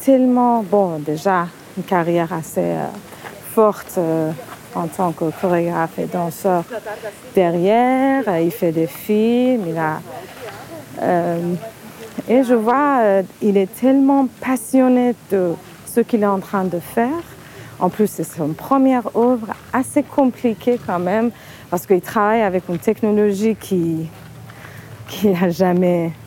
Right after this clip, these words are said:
touchée. Et je me rappelle quand ils sont venus avec l'installation à Montréal pour la première fois et j'ai vu l'œuvre. C'était la première œuvre que notre équipe essayait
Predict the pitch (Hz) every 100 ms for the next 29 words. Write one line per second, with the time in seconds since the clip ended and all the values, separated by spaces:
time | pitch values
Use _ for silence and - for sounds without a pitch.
0 | - - - 185 - 277 370 - - -
1 | - - - - - - - - - -
2 | - - - - - - 175 185 180 180
3 | 220 202 208 196 196 196 - - - -
4 | - - 190 185 - 175 165 202 196 196
5 | 180 175 175 175 185 175 170 202 190 180
6 | 180 165 165 170 160 170 160 156 - 170
7 | 165 - 202 185 175 165 170 170 165 170
8 | 185 208 240 214 165 165 - - - -
9 | - - - 185 196 190 185 - 196 196
10 | 190 180 - 226 - - 185 180 170 -
11 | - 202 196 - 285 311 - - 262 -
12 | 269 247 254 320